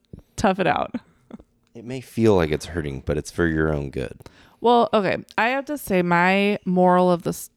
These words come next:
Speaker 1: this story that I learned from this story is don't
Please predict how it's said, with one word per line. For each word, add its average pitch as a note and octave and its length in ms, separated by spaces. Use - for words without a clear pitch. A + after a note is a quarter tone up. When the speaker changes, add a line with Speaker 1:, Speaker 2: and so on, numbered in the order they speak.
Speaker 1:
this F3+ 300
story - 840
that F3 200
I D#3+ 320
learned D#3 480
from - 160
this D#3 140
story - 440
is E3+ 680
don't G#3 580